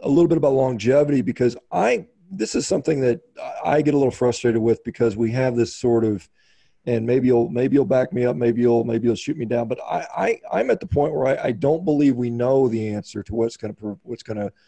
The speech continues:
what's gonna ultimately give us longevity. I think it's still highly speculative. I think there's,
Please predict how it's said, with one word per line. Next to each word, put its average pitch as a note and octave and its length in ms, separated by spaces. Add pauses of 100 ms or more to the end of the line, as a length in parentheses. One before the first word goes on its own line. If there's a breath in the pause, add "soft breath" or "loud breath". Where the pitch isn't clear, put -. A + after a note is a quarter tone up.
(260 soft breath)
what's B2+ 200
gonna B2 240
ultimately A#2 640 (760)
give C3 180
us A#2+ 200
longevity. A2 640
I - 60
think - 180
it's - 160
still C3 560
highly A#2+ 340
speculative. B2 680
I C#3+ 120
think A2+ 220
there's, A2+ 260